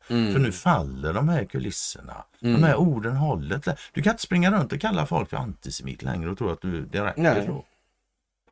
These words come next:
Speaker 2: Speciellt inte när folk, vadå antisemit? Förklara för mig. Vad, varför
Speaker 1: Mm.
Speaker 2: finns det en antites när det inte finns en tes? Förklara för mig vad en semit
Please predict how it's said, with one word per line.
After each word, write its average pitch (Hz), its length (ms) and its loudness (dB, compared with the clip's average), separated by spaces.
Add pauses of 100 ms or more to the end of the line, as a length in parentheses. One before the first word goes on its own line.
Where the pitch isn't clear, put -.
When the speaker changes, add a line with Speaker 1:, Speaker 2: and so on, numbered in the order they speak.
(220)
Speaker 2:
Speciellt 190 480 4
inte 214 200 0
när 202 120 4
folk, 180 280 2
vadå 156 320 2
antisemit? 143 640 0
Förklara 120 380 2
för 113 100 -8
mig. 95 200 0
Vad, 76 240 -4 (140)
varför 143 240 2
Speaker 1:
Mm. 156 80 -2
Speaker 2:
finns 147 260 2
det 143 120 2
en 139 140 2 (520)
antites 90 640 0
när 101 80 -4
det - 20 -2
inte 92 120 -8
finns 82 200 -6
en 82 80 -8
tes? - 360 -8 (280)
Förklara 165 380 2
för 151 80 -6
mig 143 120 0
vad 127 100 -4
en 123 60 -6
semit - 420 -8